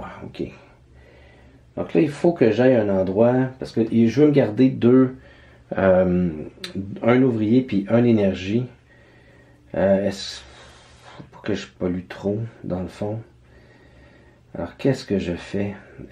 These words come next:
Qu'est-ce que je fais ? Je pense que je vais aller me chercher de l'argent. Alors, je vais aller dans les finances ici pour me donner trois dollars. Donc, un, deux,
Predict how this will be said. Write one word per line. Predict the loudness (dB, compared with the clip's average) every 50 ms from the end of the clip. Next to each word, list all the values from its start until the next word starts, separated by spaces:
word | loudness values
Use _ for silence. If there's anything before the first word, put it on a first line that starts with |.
| -20 -14
Qu'est-ce | -6 -4 -4 -4 -4 -6 -10
que | -8 -4 -4 -2 -2
je | -4 -6 -6 -6 -6 -6
fais ? | -8 -12 -14 -14 -14 -14 -14 -14 -16
Je | -8 -6
pense | -6 -2 0
que | 0 0
je | 2
vais | 4 4
aller | 4 2
me | 2
chercher | 0 -2 -4 -2 -2 -2 0
de | 0
l'argent. | -2 -2 -2 -4 -8 -8 -10 -12 -16 -18 -16 -16 -16 -16 -20 -20 -20 _ -12
Alors, | -8 -6 -6 -6
je | -4 -4 -2
vais | 0
aller | 2 2
dans | 2 2
les | 2 0 -2
finances | -4 -6 -4 -2 0 0 -2 -2 -4 -10
ici | -12 -12 -10 -10 -10
pour | -10 -12 -10 -8
me | -6 -4 -2
donner | -2 -2 0 2 2 0 0 -4 -10 -20 -20 -20 -20 -20 -20 _ -20 -20 -20 _ _ -16 -16 -14 -14 -14 -16
trois | -20 -8 -2 2 4 6 6
dollars. | 6 4 4 2 0 -2 -2 -4 -6
Donc, | -6 -6 -6 -8 -8 -10 -6
un, | -4 -4 -2 -2
deux, | -2 0 -2 -2 -4